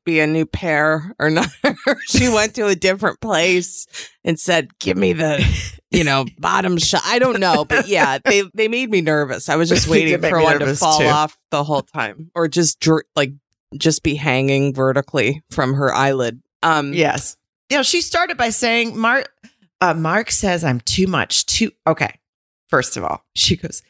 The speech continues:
Speaker 2: "He says I'm too caring, too loving, too giving." No, no, no. That's
Speaker 1: No.
Speaker 2: not what he means by too much.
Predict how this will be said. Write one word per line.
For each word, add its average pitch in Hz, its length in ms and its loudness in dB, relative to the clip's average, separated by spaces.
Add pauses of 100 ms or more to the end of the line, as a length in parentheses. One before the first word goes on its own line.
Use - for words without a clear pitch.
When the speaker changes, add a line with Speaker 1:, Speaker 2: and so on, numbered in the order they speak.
(260)
Speaker 2:
"He 262 240 0
says 190 240 0
I'm 147 160 0
too - 220 0
caring, 156 540 0
too 220 280 -4
loving, 156 400 0
too - 240 0
giving." 143 400 -2 (320)
No, 202 200 2
no, 156 120 0
no. 135 200 -8 (420)
That's 247 140 0
Speaker 1:
No. 147 80 0
Speaker 2:
not 185 100 2
what 175 100 -2
he 147 60 -2
means 135 300 -2
by 120 160 -2
too - 180 -4
much. 107 360 -6